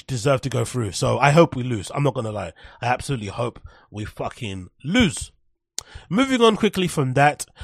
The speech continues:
I wanted to quickly mention and talk about Hor Berlin, just as another analysis of things I've been checking online. Obviously, since the whole, um, tragic events that have transpired over there in Gaza, the ongoing conflict there between Gaza and Israel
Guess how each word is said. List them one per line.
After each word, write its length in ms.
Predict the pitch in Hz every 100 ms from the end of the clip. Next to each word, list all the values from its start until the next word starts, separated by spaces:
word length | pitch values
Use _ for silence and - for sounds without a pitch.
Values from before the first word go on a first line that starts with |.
| - -
I 100 | 135
wanted 280 | 143 165 156
to 100 | 151
quickly 720 | - - 226 - 180 170 156 -
mention 760 | 143 175 190 - 147 127 131
and 220 | - 131 -
talk 260 | 185 190
about 400 | 135 110 120 120 -
Hor 360 | - 240 220
Berlin, 560 | 143 131 131 190 131 85 _ _
just 200 | - 196
as 100 | 185
another 460 | 165 160 165 156 147 - - -
analysis 560 | 139 143 151 151 147 139
of 100 | 127
things 180 | 143
I've 80 | 127
been 120 | 120
checking 340 | - 151 - 123
online. 420 | 120 127 113 87 - - - -
Obviously, 360 | 196 233 - 190
since 320 | - 208 -
the 100 | 180
whole, 420 | 175 175 170 160 - - - -
um, 320 | 143 139 147 -
tragic 360 | - 180 175 175
events 340 | 160 156 151
that 80 | 156
have 120 | 131
transpired 580 | - 156 131 - 143 139
over 140 | 135 131
there 160 | 123
in 140 | 117 110
Gaza, 520 | 147 151 131 139 139 - - -
the 180 | - 120 -
ongoing 440 | 147 151 147 143
conflict 440 | 113 156 139 143 143
there 100 | 139
between 460 | 123 - 117 110 -
Gaza 360 | 139 131 123
and 160 | 110 107
Israel 580 | 170 143 143 143 135